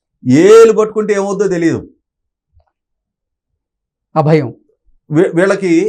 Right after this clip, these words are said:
Speaker 1: పోర్టు ట్రాన్స్‌ఫర్ చేయటమా, జైలుకి వెళ్ళటమా, రెండు ఆప్షన్స్ పెట్టారు ఆయన ముందు.
Speaker 2: ఉమ్.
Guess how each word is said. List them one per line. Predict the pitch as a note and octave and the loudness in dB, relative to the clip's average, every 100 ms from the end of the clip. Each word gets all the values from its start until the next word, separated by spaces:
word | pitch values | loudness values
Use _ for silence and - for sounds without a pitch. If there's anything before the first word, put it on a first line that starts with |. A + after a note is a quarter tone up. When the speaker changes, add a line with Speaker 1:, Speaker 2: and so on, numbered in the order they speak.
| G#3+ - _ _ _ _ _ _ _ _ _ _ _ | -6 -14 _ _ _ _ _ _ _ _ _ _ _
Speaker 1:
పోర్టు | C#3+ D#3+ G3 | 0 0 -2
ట్రాన్స్‌ఫర్ | F#3 F3 F#3+ F#3+ | -6 -6 -6 -8
చేయటమా, | F#3+ F3+ A3+ D#4 _ _ _ _ _ - | -8 -8 -10 -12 _ _ _ _ _ -12
జైలుకి | C#3+ F#3+ F#3+ | 0 2 2
వెళ్ళటమా, | F3 C#3+ C#3 | -2 -6 -6
రెండు | B2 C#3+ D#3 | -6 -4 -2
ఆప్షన్స్ | D#3+ F#3+ D#3 | -4 -8 -10
పెట్టారు | C#3 A#2 G#2+ | -10 -8 -10
ఆయన | G2+ | -12
ముందు. | F#2+ F2+ _ - | -14 -16 _ -8
Speaker 2:
ఉమ్. | D3+ | -6